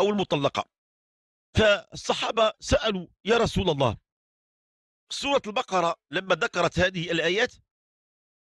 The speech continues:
بقي الناس يتساءلون عن نساء أخريات، من هن؟" المرأة إذا كانت صغيرة أو إذا كانت كبيرة السن، يائسة،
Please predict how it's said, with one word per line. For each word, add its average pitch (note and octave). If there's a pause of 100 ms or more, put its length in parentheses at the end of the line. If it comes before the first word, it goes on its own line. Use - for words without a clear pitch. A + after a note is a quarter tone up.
(120)
بقي A3
الناس A3
يتساءلون G#3+ (760)
عن A3 (1300)
نساء A3+
أخريات، F3 (200)
من G3
هن؟" F#3+ (760)
المرأة A3 (140)
إذا E3+
كانت G#3
صغيرة F#3 (1160)
أو A3
إذا G3+
كانت A3 (420)
كبيرة G#3+
السن، G#3 (680)
يائسة، F3+